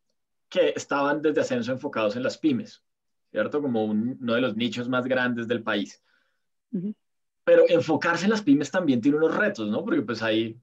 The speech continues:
Speaker 1: en algunos casos, informalidad, de pronto unas cifras no tan bien estructuradas para enfrentarse a este tipo de procesos.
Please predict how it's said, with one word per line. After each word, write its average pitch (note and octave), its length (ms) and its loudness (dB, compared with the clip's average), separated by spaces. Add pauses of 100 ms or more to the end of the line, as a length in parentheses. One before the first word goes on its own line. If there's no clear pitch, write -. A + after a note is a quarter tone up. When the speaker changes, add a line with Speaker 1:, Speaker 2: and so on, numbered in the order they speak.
(160)
Speaker 1:
en B2 120 -6
algunos G#2+ 280 -4
casos, G#2+ 240 -8
informalidad, C#3 1000 -2
de B2 140 -2
pronto G#2+ 280 -4
unas A2 220 -6
cifras A2+ 580 -6 (500)
no C3+ 320 2
tan B2+ 220 0
bien B2 180 0
estructuradas B2+ 720 -2
para B2 140 -2
enfrentarse G#2+ 480 -4
a - 20 -18
este G#2 140 -18
tipo A2 200 -12
de G#2+ 60 -8
procesos. - 440 -12